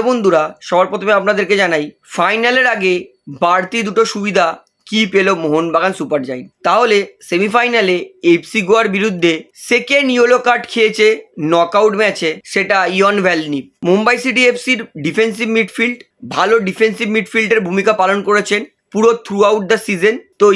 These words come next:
ইয়ন ভ্যালনিপ, মুম্বাই সিটি এফসির এই এক্সপিরিয়েন্স ডিফেন্সিভ মিডফিল্ড, তিনি কিন্তু সেকেন্ড ইয়েলো কার্ডের জন্য সাসপেন্ড থাকবেন ফাইনালে, অর্থাৎ ইয়ন ভ্যালনিপ কিন্তু মোহনবাগানের বিরুদ্ধে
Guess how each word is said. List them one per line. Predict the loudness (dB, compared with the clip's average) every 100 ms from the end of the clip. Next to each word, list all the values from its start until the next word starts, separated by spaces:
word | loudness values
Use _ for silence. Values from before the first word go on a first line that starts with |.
| 4
ইয়ন | 2 2 2
ভ্যালনিপ, | 2 2 0 0 -4 _ 0
মুম্বাই | 2 2 0
সিটি | -2 0
এফসির | -2 0 0
এই | 2 2
এক্সপিরিয়েন্স | 0 -6 -2 0 -2
ডিফেন্সিভ | -2 0 0 -2 -2
মিডফিল্ড, | -2 0 -2 -2 -8 -2
তিনি | 0 2 0
কিন্তু | 0 2 2 0 -6 -20 -2
সেকেন্ড | -2 0 0
ইয়েলো | 2 4 4 2
কার্ডের | -2 0 0
জন্য | 2 2 0 -4 _ -4
সাসপেন্ড | -2 -2 0 -2 0
থাকবেন | -2 -2 -2 -2
ফাইনালে, | -2 -2 0 0 -2 -6 -2 0
অর্থাৎ | 0 -2 -2 0
ইয়ন | 2 2 2
ভ্যালনিপ | 2 2 0 -2 -2
কিন্তু | -2 -2 -6 -8 -12 _ 0
মোহনবাগানের | 2 2 2 0 2 0 0
বিরুদ্ধে | -2 0